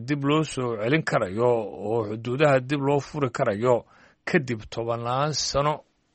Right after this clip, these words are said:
oo cadaawad ah. Turkigu wax xiriir ah oo diblomaasiyadeed iyo mid ganacsi toona lama laha dalkaasi deriska ay yihiin tan iyo sagaashamaadkii. Wadahadallada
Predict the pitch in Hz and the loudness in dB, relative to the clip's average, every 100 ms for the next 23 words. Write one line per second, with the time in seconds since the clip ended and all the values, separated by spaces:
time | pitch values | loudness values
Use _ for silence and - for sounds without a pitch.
0 | - 120 107 101 - - 113 113 123 107 | -8 -4 -2 -4 -2 0 4 4 4 0
1 | 85 - _ _ _ _ - - - - | -6 -12 _ _ _ _ -20 -20 -20 -20
2 | - _ - 113 117 110 110 104 101 82 | -20 _ -4 -2 -2 0 0 0 -4 -12
3 | 67 - - _ _ - 123 113 107 123 | -14 -18 -20 _ _ -2 0 0 0 0
4 | 131 123 98 90 - 135 120 117 113 110 | 2 2 -2 -2 2 4 2 -2 0 2
5 | 110 107 110 107 104 101 - 113 120 120 | 2 0 -4 -6 -4 -4 -4 -2 -2 0
6 | 117 123 151 131 110 101 - 110 - 135 | -4 -4 -4 -2 -2 -2 -8 -6 0 2
7 | 147 139 120 - - _ - - 113 113 | 4 4 2 -8 -20 _ -20 -12 -6 -2
8 | 120 170 127 101 - 117 113 123 117 117 | 2 4 4 4 2 2 2 -2 -6 0
9 | 139 127 120 113 101 - 117 117 147 120 | 0 2 2 2 0 -4 -6 0 0 0
10 | - 113 123 120 120 147 117 - 165 - | -2 -4 -2 -2 -4 -4 -4 -2 -2 -2
11 | 143 131 120 123 123 110 135 175 131 - | -6 -4 -4 -2 0 0 0 2 2 0
12 | 90 - _ _ - - - - - _ | -10 -14 _ _ -20 -20 -20 -20 -20 _
13 | 95 85 92 110 117 107 | -6 -4 -2 -2 2 4